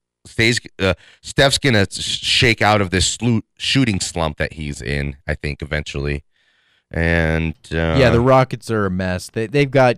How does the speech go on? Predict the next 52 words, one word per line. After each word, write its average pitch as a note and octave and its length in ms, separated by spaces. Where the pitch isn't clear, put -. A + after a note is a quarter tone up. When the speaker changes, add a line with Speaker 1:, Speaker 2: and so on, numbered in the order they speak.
Speaker 2:
young G2+ 480
players, E2+ 580
a-, G2+ 40
and G#2 580
they're G#2+ 160
still G2+ 240
developing. F2 640
And D#2+ 300
Golden A#2+ 260
State's A2 320
full G#2+ 200
of F#2 120
veterans F#2 400
who've E2+ 120
been F#2+ 160
there F#2+ 140
before. F2+ 640
And, F2 560
you A#2 100
know, A2+ 60
maybe A2+ 500
it's, - 260
it's G#2+ 220
gonna A2+ 140
be G2+ 180
a, F2+ 240
a F2+ 160
dominating E2+ 600
night. D2+ 240
And D#2+ 280
like F#2 180
you F2+ 80
said, F2 240
maybe D#2+ 200
Steph - 520
comes A2+ 220
out G#2 140
of F#2 60
Speaker 1:
Why F2+ 140
Speaker 2:
the E2 60
slump D2 120
Speaker 1:
not? D2+ 80
Speaker 2:
tonight G2 460
Speaker 1:
How B2+ 140
about G3+ 200
Speaker 2:
and C3 60
turns - 40
it - 20
Speaker 1:
C F#3 200
S E3+ 240
U E3+ 340
Speaker 2:
around. C3+ 80